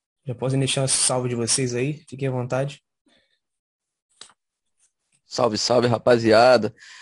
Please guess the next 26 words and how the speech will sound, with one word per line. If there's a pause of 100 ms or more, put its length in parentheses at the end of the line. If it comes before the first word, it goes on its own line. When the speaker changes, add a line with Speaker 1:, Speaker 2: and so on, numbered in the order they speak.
(200)
Speaker 2:
Mandar
um
abraço
aqui
pro
nosso
grande
âncora,
Matheus,
que
hoje (200)
não
tá
aqui
presente,
mas
tá
muito
bem
substituído
pelo (340)
nosso
grande
mestre
André. (800)
Speaker 1:
<laughs>